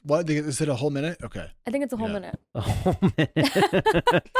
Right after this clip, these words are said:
Speaker 1: Okay, it
Speaker 3: When we
Speaker 1: doesn't
Speaker 3: talk
Speaker 1: sound
Speaker 3: about
Speaker 1: that
Speaker 3: lack of
Speaker 1: good.
Speaker 3: due diligence, let's just go back to a theme here.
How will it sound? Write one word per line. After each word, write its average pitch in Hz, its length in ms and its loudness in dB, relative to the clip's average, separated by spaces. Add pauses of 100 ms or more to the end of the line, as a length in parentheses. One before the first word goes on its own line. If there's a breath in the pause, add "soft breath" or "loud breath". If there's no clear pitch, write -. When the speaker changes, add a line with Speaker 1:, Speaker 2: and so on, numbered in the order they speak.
(160)
Speaker 1:
Okay, 440 160 2
it 180 60 8
Speaker 3:
When - 0 -
we - 60 8
Speaker 1:
doesn't 226 120 6
Speaker 3:
talk 277 100 6
Speaker 1:
sound 196 140 6
Speaker 3:
about 190 100 6
Speaker 1:
that 165 80 6
Speaker 3:
lack - 180 4
of 143 60 6
Speaker 1:
good. 127 40 4
Speaker 3:
due 156 80 6
diligence, 139 400 4
let's 170 140 0
just 220 160 2
go 196 80 4
back 151 220 4
to 147 80 2
a 123 40 4
theme 123 240 0
here. 98 160 0